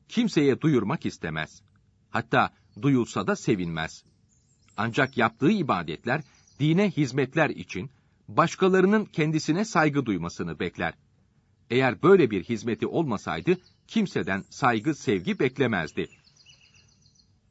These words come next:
İbadetlerini sırf Allah rızası için yaptığı halde, insanların kendisine değer vermesini istemesi gizli şirktir. Hazreti Ali bildiriyor ki,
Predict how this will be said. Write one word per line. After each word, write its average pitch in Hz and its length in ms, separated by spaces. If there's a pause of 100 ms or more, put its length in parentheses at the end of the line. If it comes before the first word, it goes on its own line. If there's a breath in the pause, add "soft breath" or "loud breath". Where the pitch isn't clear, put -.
(540)
İbadetlerini 226 840
sırf 233 300
Allah 190 300
rızası 175 440
için 147 260
yaptığı 120 380
halde, 110 420 (500)
insanların 175 600
kendisine 151 600
değer 156 300
vermesini 98 500
istemesi 107 580 (400 soft breath)
gizli 165 300
şirktir. - 480 (1000)
Hazreti 131 460
Ali 117 300
bildiriyor 110 460
ki, 135 240